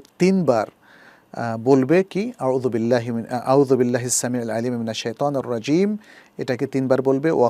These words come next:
কারাআ সালাসা আয়াতিন মিন আখির সূরাতিল হাশর, এবং সূরাতুল হাশরের শেষ তিন আয়াত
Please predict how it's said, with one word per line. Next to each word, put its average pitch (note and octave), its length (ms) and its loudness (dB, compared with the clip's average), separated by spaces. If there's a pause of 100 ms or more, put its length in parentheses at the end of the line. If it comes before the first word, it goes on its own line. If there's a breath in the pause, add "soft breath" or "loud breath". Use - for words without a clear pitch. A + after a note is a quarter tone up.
কারাআ D3+ 360 4
সালাসা D#3 360 0
আয়াতিন C#3+ 440 -2
মিন C3 140 -4
আখির F3 360 -2
সূরাতিল A#2+ 460 -4
হাশর, F3 400 -4 (460 loud breath)
এবং B2 220 -6
সূরাতুল B2 380 -6
হাশরের C3 380 -8
শেষ - 280 -6
তিন B2+ 180 -2
আয়াত A2 220 -2